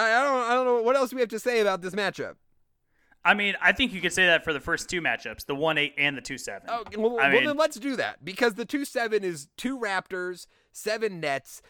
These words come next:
Speaker 1: and the Nets are extremely undermanned, uh, g-, g-, limping into this with limited players. Karis LeVert had a, obviously a great bubble, is really <laughs> almost the only legitimate, you know, scoring threat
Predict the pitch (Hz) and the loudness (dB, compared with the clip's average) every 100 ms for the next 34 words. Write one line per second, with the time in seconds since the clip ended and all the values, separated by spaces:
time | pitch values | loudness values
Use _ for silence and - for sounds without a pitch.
0 | _ - 175 185 214 208 214 175 - - | _ -10 -8 -4 -4 -4 -4 -4 -6 -10
1 | 220 240 233 202 175 156 135 113 104 101 | -10 -8 -4 -4 -2 -4 -4 -6 -8 -12
2 | 113 _ _ _ 131 135 135 131 120 - | -18 _ _ _ -4 0 -2 -4 -12 -18
3 | 165 147 185 202 190 208 196 160 208 247 | -16 -18 -16 -18 -14 -12 -8 0 0 0
4 | 214 190 190 180 151 143 139 139 139 123 | -6 -6 -6 -4 -4 -4 -4 -4 -6 -4
5 | 135 180 175 165 139 160 160 135 117 117 | -2 -2 -2 -6 -8 -4 -2 -2 -4 -8
6 | - 220 254 - 180 180 196 - _ _ | -6 -2 -2 -2 -4 -2 -2 -2 _ _
7 | - 165 190 151 156 170 156 170 135 143 | -4 -2 -2 -2 -2 -2 -4 -8 -6 -6
8 | 135 120 139 180 196 156 135 156 175 160 | -6 -4 -2 -2 -2 -4 -8 -10 -8 -6
9 | 143 - _ - 247 - 165 160 - - | -8 -12 _ -12 -8 -6 -6 -8 -10 -20
10 | _ - 143 180 175 160 139 - _ _ | _ -6 2 2 2 -4 -8 -10 _ _
11 | 156 139 170 180 170 160 - _ - 156 | -8 -6 -4 -4 -4 -6 -6 _ -12 -4
12 | 147 139 98 - - 175 180 170 151 - | -2 -4 -8 -14 -10 -4 -2 -4 -6 -14
13 | 135 143 180 | -6 0 0